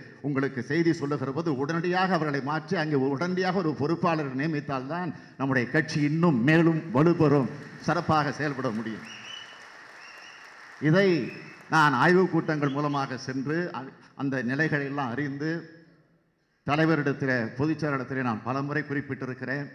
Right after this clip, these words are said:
அதை நிச்சயமாக செய்ய வேண்டும் என்று அவர்களும் என்னிடத்திலே கருத்துக்கள் எடுத்து சொல்லி இருக்கிறார்கள். இருந்தாலும் இதை நீங்களும் புரிந்து கொண்டு அதற்கேற்ற வகையில் உங்கள் கடமையை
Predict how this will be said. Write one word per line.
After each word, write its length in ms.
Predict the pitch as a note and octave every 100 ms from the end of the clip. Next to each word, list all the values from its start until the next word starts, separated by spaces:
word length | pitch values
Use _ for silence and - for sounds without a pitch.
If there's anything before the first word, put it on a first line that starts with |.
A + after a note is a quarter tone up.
| - _ _ _ _ _ _
அதை 180 | B2 C3+ A#2+
நிச்சயமாக 600 | B2 C3 D3+ C#3+ C#3+ D3
செய்ய 240 | - C3+ D3+
வேண்டும் 280 | C#3 C3 B2+
என்று 220 | B2 A#2+ A2 - - - - _ _ _ _ _ _ _ _ _ -
அவர்களும் 460 | D3 C#3+ D3+ D#3+ D3
என்னிடத்திலே 480 | C3+ C#3 C#3 C3+ A#2+ A2
கருத்துக்கள் 440 | C#3+ D3+ C#3+ A#2+
எடுத்து 220 | C3 -
சொல்லி 240 | A#2 A#2+ C3
இருக்கிறார்கள். 600 | A#2 A#2+ A2 F#3+ G#3+ C#3+ - - _ _ _
இருந்தாலும் 480 | C#3+ D#3 D#3 E3+ E3+
இதை 200 | C#3+ C#3+
நீங்களும் 440 | B2 E3 D#3+ E3+ D3+
புரிந்து 280 | D3+ D3 C#3
கொண்டு 260 | C3+ C3 B2 G#2+
அதற்கேற்ற 520 | A#2+ A2+ C3+ D#3 C#3+
வகையில் 420 | C3 B2 A#2+ A2+ - - - _ _ _
உங்கள் 260 | B2+ C3+ A2+
கடமையை 480 | C#3 D#3 D3+ C#3